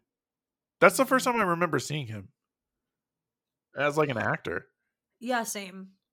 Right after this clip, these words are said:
Speaker 2: But he looks different in different stuff, right? So,
Speaker 1: Well, yeah, he
Speaker 2: who
Speaker 1: looks
Speaker 2: knows?
Speaker 1: totally different as Black Hat and Priest than he does as Amir.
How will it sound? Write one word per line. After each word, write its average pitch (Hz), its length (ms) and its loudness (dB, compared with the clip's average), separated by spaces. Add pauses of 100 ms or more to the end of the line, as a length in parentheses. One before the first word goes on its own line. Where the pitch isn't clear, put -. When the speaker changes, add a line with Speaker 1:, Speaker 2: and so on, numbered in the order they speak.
(120)
Speaker 2:
But 202 200 -8
he 214 120 -8
looks 370 280 -8
different 208 500 -10
in 180 140 -14
different 175 300 -14
stuff, 165 400 -12
right? 170 320 -14
So, 170 300 -12
Speaker 1:
Well, 127 140 4
yeah, 120 220 6
he 131 120 0
Speaker 2:
who 143 60 0
Speaker 1:
looks 147 300 2
Speaker 2:
knows? - 240 -20
Speaker 1:
totally 123 360 2
different 117 300 0
as 107 60 -4
Black 107 340 2
Hat 107 320 -2
and 117 200 -10
Priest 101 520 -8
than 107 140 -10
he 110 120 -12
does 101 280 -4
as 98 160 -6
Amir. 101 460 -10